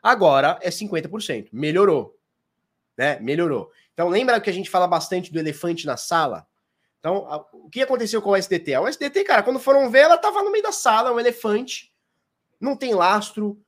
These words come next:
não tem transparência, tem nada, velho. Tem nada. A galera toda pistola, ninguém sabe de onde vai.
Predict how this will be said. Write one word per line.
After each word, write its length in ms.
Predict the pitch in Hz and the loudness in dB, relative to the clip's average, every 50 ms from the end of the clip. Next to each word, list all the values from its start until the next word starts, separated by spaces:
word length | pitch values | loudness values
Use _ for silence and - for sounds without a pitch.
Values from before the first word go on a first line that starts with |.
| _ _ - | _ _ -8
não 240 | 214 247 254 240 | -6 -4 -4 -4
tem 580 | 240 - 233 226 233 226 220 214 214 214 196 170 | -2 -2 -2 -2 -2 -2 -6 -8 -6 -8 -8 -6
transparência, 540 | - 208 226 214 220 - 180 160 - 120 - | -2 -2 -2 -2 0 0 0 2 0 -2 -4
tem 160 | 285 262 233 | -6 -6 -6
nada, 360 | 190 196 190 180 160 127 131 120 | -6 -6 -6 -6 -6 -6 -6 -6
velho. 340 | 107 120 107 92 82 - _ _ _ _ _ _ _ | -6 -8 -10 -10 -10 -14 _ _ _ _ _ _ _
Tem 180 | 254 302 294 | -10 -8 -2
nada. 480 | 269 240 208 165 127 104 95 92 - - _ _ _ _ | 0 2 2 2 2 0 -6 -12 -20 -20 _ _ _ _
A 100 | - 214 | -6 -4
galera 360 | 247 269 226 190 190 214 214 208 | 2 4 6 6 8 6 4 4
toda 220 | 208 226 247 269 | 2 2 0 0
pistola, 680 | 269 - 277 - - - - - 180 180 202 214 208 196 | 0 -2 -4 -6 -6 -6 -2 0 4 4 4 4 4 2
ninguém 260 | 185 190 214 247 247 | 0 -2 -4 -4 -6
sabe 260 | - - 220 208 196 | -2 -2 -2 -2 -2
de 60 | 208 | -2
onde 180 | 214 214 190 180 | -2 -2 -2 -4
vai. 400 | 139 120 143 151 170 190 202 | -4 0 2 4 4 4 2